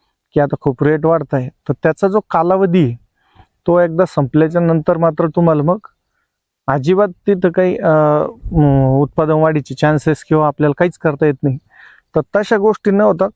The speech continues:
कमी खर्चामध्ये वेळोवेळी व्यवस्थित तंतोतंत जे लागतं ते वापरून आणि कमी खर्चात चांगलं उत्पादन कसं येईल याच्यावरती निश्चित लक्ष द्या. तुम्ही जर योग्य न्यूट्रिएंट म्हणजे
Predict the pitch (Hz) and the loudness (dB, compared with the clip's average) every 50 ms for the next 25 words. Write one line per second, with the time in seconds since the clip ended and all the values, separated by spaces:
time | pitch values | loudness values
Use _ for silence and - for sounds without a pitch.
0 | _ _ - - 196 214 233 262 269 220 - 190 165 143 - 175 165 165 165 143 | _ _ -2 0 2 2 2 2 0 0 0 -2 -2 -2 0 0 0 2 2 0
1 | 131 120 - - _ _ _ - 143 131 143 151 165 180 180 185 185 185 185 180 | 0 -2 -4 -8 _ _ _ 0 2 2 4 4 4 4 4 4 4 4 4 4
2 | 180 185 180 - _ 180 160 - - 175 165 165 180 165 - 180 165 156 - 170 | 2 2 0 0 _ -8 -6 -4 -2 -4 -2 -2 -4 -2 -2 -2 -2 0 0 0
3 | 156 165 165 165 160 - _ _ - 156 - 175 165 160 156 - - 170 165 131 | 2 2 2 2 0 -2 _ _ -4 -2 0 2 2 2 2 0 0 0 0 0
4 | 131 - - - - - - - - - - 147 147 151 - - 165 175 196 185 | -2 -6 -12 -16 -16 -16 -18 -20 -18 -6 -2 0 0 0 0 0 0 0 0 0
5 | 165 170 151 143 - 170 165 160 - - 156 151 160 180 190 185 180 - 185 180 | 0 -2 -4 -2 -2 -4 -4 -2 -2 -4 -2 0 2 2 0 0 0 -2 -2 -2
6 | 160 180 175 160 - 180 - - 156 139 127 131 - _ - - - _ _ _ | -2 -2 -2 -2 -2 -2 0 0 -2 -2 -2 -4 -10 _ -20 -20 -20 _ _ _
7 | - 147 135 - 160 156 151 - - 151 156 165 - - - 190 165 180 180 - | -4 -4 -2 0 0 0 0 0 2 2 2 2 0 -2 -4 -2 0 0 0 -2
8 | - - 165 147 151 160 170 - _ _ _ _ _ _ _ _ _ _ _ _ | -2 -2 -2 -2 -2 -4 -6 -8 _ _ _ _ _ _ _ _ _ _ _ _
9 | _ _ _ - 202 196 202 202 190 185 196 196 196 202 - - - _ _ _ | _ _ _ -2 0 2 2 2 2 2 4 4 4 2 0 -2 -6 _ _ _
10 | _ _ _ _ - - 175 160 175 214 196 185 180 185 233 226 269 - _ _ | _ _ _ _ -2 2 2 4 4 4 2 0 0 0 0 0 0 -2 _ _
11 | _ _ - - 180 175 185 175 180 190 185 165 - - - - 139 151 151 151 | _ _ -2 2 4 4 4 2 2 2 0 0 0 -2 -2 0 0 2 2 2
12 | 165 175 175 | 2 2 0